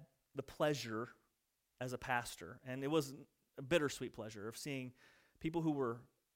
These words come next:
gr-, very strong believers, deep saints in their faith, face death with incredible fortitude, incredible trust in God along the way.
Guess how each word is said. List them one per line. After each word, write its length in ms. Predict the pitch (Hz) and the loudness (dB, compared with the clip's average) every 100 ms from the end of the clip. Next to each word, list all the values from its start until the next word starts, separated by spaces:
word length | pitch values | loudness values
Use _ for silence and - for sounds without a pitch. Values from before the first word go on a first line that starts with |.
| _ _ _ - - | _ _ _ -20 -16
gr-, 200 | 135 135 135 127 - _ _ _ _ 131 135 | -8 -6 -6 -12 -16 _ _ _ _ -14 -2
very 280 | 135 208 165 | 6 8 8
strong 460 | - - 139 117 104 - | 2 0 0 0 -4 -8
believers, 580 | 120 113 107 92 - - _ _ 123 | -6 -6 -6 -12 -16 -18 _ _ -12
deep 320 | 123 202 180 - _ _ | 2 2 2 -8 _ _
saints 640 | - 135 120 - - - - | -2 -2 -2 0 0 -2 -4
in 180 | 135 127 | -4 -2
their 140 | 117 | -4
faith, 340 | 107 107 110 - - _ _ _ _ _ _ _ _ _ | -6 -12 -14 -16 -20 _ _ _ _ _ _ _ _ _
face 240 | - 135 - | -2 -2 0
death 400 | 151 - - - _ _ _ _ _ _ _ _ - | -2 -2 -10 -20 _ _ _ _ _ _ _ _ -2
with 420 | 131 123 - - - _ _ _ _ - | 2 2 -2 -14 -20 _ _ _ _ -10
incredible 920 | 131 - - 160 180 156 123 113 - _ _ _ | -8 -8 -8 0 4 4 2 -4 -8 _ _ _
fortitude, 560 | - 135 120 - 107 120 - _ | 0 0 0 -6 -12 -16 -18 _
incredible 680 | 165 160 - 180 202 180 156 | -4 -4 -2 2 4 6 4
trust 400 | 143 - 135 - | 2 0 0 -2
in 220 | 139 127 120 | -6 -6 -4
God 300 | 117 113 113 | -6 -6 -8
along 280 | 113 110 113 | -10 -10 -14
the 80 | |
way. 320 | 110 87 98 | -14 -14 -16